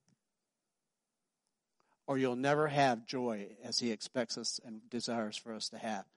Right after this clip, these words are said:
while we're still on this earth. Never. I know that's tough. But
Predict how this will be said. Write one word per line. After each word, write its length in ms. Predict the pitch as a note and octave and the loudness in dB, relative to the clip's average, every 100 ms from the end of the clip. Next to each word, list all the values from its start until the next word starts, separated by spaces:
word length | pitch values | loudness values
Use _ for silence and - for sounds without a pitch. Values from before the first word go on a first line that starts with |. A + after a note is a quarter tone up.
| _ _ _ _ | _ _ _ _
while 120 | A2+ | -8
we're 120 | G#2+ G#2+ | -8 -8
still 240 | - A#2+ | -6 -6
on 160 | A2 G#2+ | -6 -6
this 200 | A2 A2+ | -8 -8
earth. 260 | G#2+ G2+ _ _ _ _ _ _ _ _ _ _ _ - | -10 -12 _ _ _ _ _ _ _ _ _ _ _ -8
Never. 340 | A#2 B2+ C3 - _ _ _ _ _ _ _ _ _ _ _ _ _ | -4 -4 -6 -10 _ _ _ _ _ _ _ _ _ _ _ _ _
I 40 | G#2+ | -10
know 220 | A#2 C3 | -4 -2
that's 220 | A#2+ - | -2 -4
tough. 420 | - A2+ A2+ - - _ _ _ _ _ _ _ _ _ _ _ _ _ _ _ _ _ _ _ _ _ _ _ _ _ _ _ _ _ _ _ _ _ _ _ _ _ _ _ _ _ _ | -4 -2 0 -2 -8 _ _ _ _ _ _ _ _ _ _ _ _ _ _ _ _ _ _ _ _ _ _ _ _ _ _ _ _ _ _ _ _ _ _ _ _ _ _ _ _ _ _
But 240 | A2+ A#2 | -6 -4